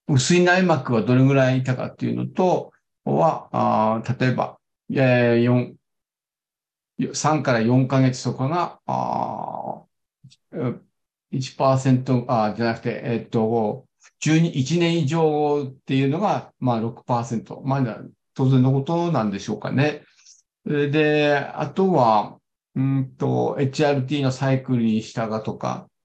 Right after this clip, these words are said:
それから、す-、えーっと、刺激のし-、で、えーっと、分割胚で戻したか、胚盤法で戻したかっていうのもありますけど、分割胚で戻すと、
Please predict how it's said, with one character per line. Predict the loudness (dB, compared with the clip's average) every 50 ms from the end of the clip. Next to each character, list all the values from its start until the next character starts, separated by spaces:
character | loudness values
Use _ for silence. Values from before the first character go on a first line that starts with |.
| _ _ _ _
そ | -2
れ | 0 0 0 0
か | -2 -2 -4 -4 -2 -2 -4 -4 -4 -4 -4 -6
ら、 | -6
す-、 | -8 -8 -10 -10 -6
え | -4
ー | -4 -2 -2 -4 -6
っ | -6 -6
と、 | -4 -4 -2 -2 -4 -6 -8 -10 -10 -10 -10 -8 -8 -6 -6 -6
刺 | -2 0 2
激 | 2 4 2 2 2 2 4
の | 4 6 4 2
し-、 | 0 -2 -6 -10 -10 -10 -14 -16 _ _ _ _ _ _ _ _ _ _ _ _ _ _ _ _ -2
で、 | 0 2 2 2 2 0 -4 -6 -8 -10 -8
え | -6 -4 -4 -2 -2 -2 -4 -4 -4 -4 -4 -4
ー | -6
っ | -4
と、 | -2 0 0 0 0 0 -2 -4 -4 -6 -10 -16 _ _ _ _ _ _ _ 0
分 | 2 4 4
割 | 4 4 2 2 2
胚 | 0 0 0 2
で | 2 2
戻 | 2 2 2 2 0
し | 0 -2 -2
た | -4 -4
か、 | -4 -2 0 2 2 2 0
胚 | 0 -2 -2 0 2
盤 | 2 0
法 | 0 0 -2
で | -2 -2
戻 | -2 -2 -2 -4
し | -4 -6
た | -6 -6
か | -4 -6
っ | -6 -4
て | -2 -2
い | 0
う |
の | 0 0
も | 0 -2
あ | -4
り | -8
ま | -10
す | -8 -4
け | -2
ど、 | -2 0
分 | 0 0 0
割 | 0 0 0 0 -2
胚 | -2 -2 -2 -2 -4 -4
で | -4
戻 | -2 -2 0 0 0 -2
す | -4 -6 -8 _
と、 | -2 0 0 0 -2 -6